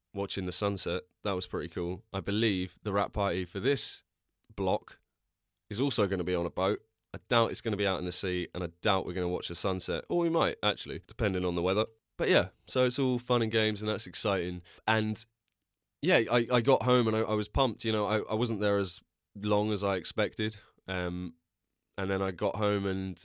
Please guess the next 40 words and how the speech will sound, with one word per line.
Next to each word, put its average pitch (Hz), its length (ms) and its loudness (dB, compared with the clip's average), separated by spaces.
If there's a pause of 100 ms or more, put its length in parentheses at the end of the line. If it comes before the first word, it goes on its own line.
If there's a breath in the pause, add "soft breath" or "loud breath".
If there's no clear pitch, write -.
and 92 320 -6 (180 loud breath)
tried 131 340 8
to 101 80 -6
record 104 340 2
an 107 100 4
episode 101 380 2
of 95 60 -2
this, 101 300 2
actually, 87 420 -2
to, 95 200 -6
to 92 300 -4 (100)
edit 95 260 -2
and 95 100 -8
stuff - 300 -4
and 92 160 -6
put 101 140 -4
out 92 260 2
last 98 300 -2
night 92 380 -2
to 87 320 -2 (120)
ready 90 280 -2
to 92 140 -6
come 92 180 -2
out 85 140 -2
today. 90 280 -2
But 80 240 -6 (140)
I, 87 420 -4 (400)
I 92 120 -4
recorded 92 520 -2
an 95 100 -2
episode 92 380 -4
for, 90 60 -8
like, 80 180 -8
forty 90 400 -4
minutes 87 340 -2
and 87 80 -4
I 85 40 -2
was 85 100 -6
just 92 160 -6
talking 85 420 -4